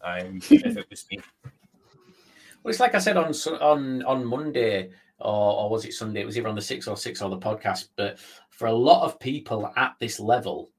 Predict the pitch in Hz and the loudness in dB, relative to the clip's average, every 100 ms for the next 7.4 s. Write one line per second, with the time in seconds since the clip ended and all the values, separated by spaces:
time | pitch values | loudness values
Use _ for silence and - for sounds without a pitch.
0 | _ _ _ _ _ _ 117 156 - 170 | _ _ _ _ _ _ 0 0 -2 -6
1 | 127 - - 107 120 123 120 - - - | -6 -8 -8 -4 -4 -2 -4 -6 -10 -18
2 | _ _ _ - 107 117 107 92 131 - | _ _ _ -10 -4 -4 -4 -2 -2 -2
3 | - _ - _ _ _ _ _ 110 - | -8 _ -20 _ _ _ _ _ -2 -2
4 | - 143 143 - _ - - 127 143 139 | 4 4 4 -4 _ -20 -2 6 10 10
5 | - 139 - - 135 113 147 147 - 131 | 8 2 0 -2 0 6 8 8 4 -4
6 | 120 120 117 110 143 123 110 113 123 127 | -2 -2 -2 2 2 2 4 4 4 0
7 | 110 117 113 | 2 4 4